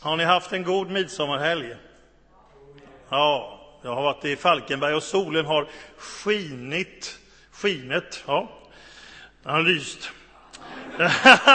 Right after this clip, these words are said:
Det är nog bättre svenska och ordning på det. Det har varit härligt och grillat och jag tänkte på Jesus, han grillade, ni vet ju det. Han var ju kock också, grillmästare och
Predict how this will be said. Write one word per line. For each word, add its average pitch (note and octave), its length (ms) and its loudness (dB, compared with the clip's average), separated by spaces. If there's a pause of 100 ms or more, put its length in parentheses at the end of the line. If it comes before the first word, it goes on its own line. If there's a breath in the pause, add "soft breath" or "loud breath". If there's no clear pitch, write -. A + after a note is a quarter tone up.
(760 loud breath)
Det D#3+ 60 -4
är F#3+ 120 2
nog G3+ 140 -2
bättre G3+ 440 0
svenska E3+ 640 0
och E3+ 180 -2
ordning D3 200 -4
på D3+ 120 -2
det. C3 240 -2 (320 loud breath)
Det C3+ 80 -4
har D3 80 4
varit E3 200 2
härligt D#3 1120 0 (880 loud breath)
och A#2+ 140 -14
grillat B2+ 760 -6
och A2+ 180 -14 (1500 loud breath)
jag A#2+ 100 -18
tänkte C#3 280 -2
på C3+ 100 -4
Jesus, C3+ 500 -6
han B2+ 160 -8
grillade, D3+ 420 -4
ni C#3 100 -6
vet D#3 200 -4
ju G3+ 60 -2
det. G3+ 100 2
Han B2+ 140 -8
var D3+ 100 -2
ju F3 60 -2
kock F3+ 360 -4
också, D3+ 300 -4
grillmästare C3 680 -6
och B2+ 220 -6